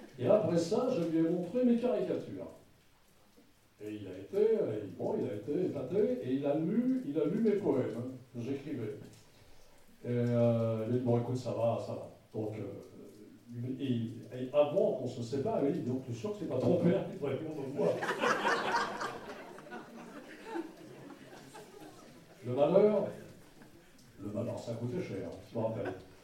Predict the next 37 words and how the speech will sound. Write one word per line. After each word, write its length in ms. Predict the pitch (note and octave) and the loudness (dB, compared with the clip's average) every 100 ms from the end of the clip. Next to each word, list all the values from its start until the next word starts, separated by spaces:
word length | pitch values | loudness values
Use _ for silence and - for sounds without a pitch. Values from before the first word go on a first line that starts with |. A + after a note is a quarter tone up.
| - - - - A2 | -20 -20 -20 -14 -6
Euh, 300 | A2 G#2+ G#2+ | -4 -4 -4
cinq 340 | - - D3 | -8 -6 -2
cents 160 | - - | 0 0
francs, 260 | - G2 - | 0 -6 -10
c'est 120 | - | -8
beaucoup 260 | - - - | -6 -2 -2
à 20 | |
l'époque, 300 | - - - - | -2 -6 -12 -14
hein. 160 | - - - - | -16 -18 -18 -12
C'est 100 | D3 | -8
énorme. 260 | C#3 C#3 - - | -6 -6 -8 -16
Je 140 | - - | -12 -6
me 60 | |
rappelle, 220 | - - - | -4 -2 -2
le 80 | |
bifton 340 | - - - E3+ | -4 -10 -10 -10
de 60 | |
cinq 200 | D3+ E3 | -6 -4
cents 200 | D#3+ - | -4 -6
francs, 260 | A#2 E3+ - | -6 -8 -10
hein. 60 | - - - C#4+ E4 E4 D#4 - - - - - | -12 -18 -18 -14 -12 -10 -12 -14 -14 -14 -14 -6
Enfin 160 | A#2 | -4
bref. 200 | G#2+ - - - - - - | -2 -6 -10 -18 -18 -18 -10
Euh... 300 | A2+ G#2+ G2+ F#2 F2+ F2 F2 - - - - - - - - - - F4 - - - - - - - - - - - _ _ _ _ - | -8 -6 -8 -10 -12 -16 -18 -20 -20 -20 -20 -20 -20 -20 -20 -20 -20 -20 -20 -20 -20 -20 -20 -20 -20 -20 -20 -20 -20 _ _ _ _ -4
Et 40 | |
malheureusement, 480 | B2+ C3 C3 C#3 D3 | 0 4 4 4 0
ça 140 | - | 0
n'était 200 | B2+ B2 | 0 2
pas 120 | B2 A#2 | 2 2
valable 300 | B2 - - | 2 2 0
pour 120 | A2 G#2 | -4 -2
mon 120 | G2 | -4
père, 280 | - - - | -8 -12 -12
c'était 300 | - G#2 A2 | -14 -12 -8
uniquement 300 | A#2+ - B2 | -8 -6 -8
pour 160 | - | -8
moi. 100 | - | -12